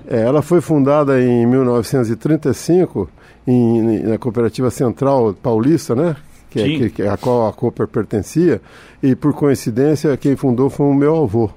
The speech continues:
Speaker 1: Foi fundado em Roseira, no Vale do Paraíba. E aqui,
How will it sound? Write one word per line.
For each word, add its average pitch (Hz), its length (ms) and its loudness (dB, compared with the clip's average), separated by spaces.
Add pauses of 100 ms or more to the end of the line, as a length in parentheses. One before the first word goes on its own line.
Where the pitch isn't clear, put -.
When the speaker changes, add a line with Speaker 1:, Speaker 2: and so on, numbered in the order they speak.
(800)
Speaker 1:
Foi 139 100 -2
fundado 123 400 -2
em - 20 2
Roseira, 117 640 0 (720)
no 123 80 -6
Vale 117 180 -2
do 120 80 -2
Paraíba. 127 460 0
E 139 80 2
aqui, 156 300 0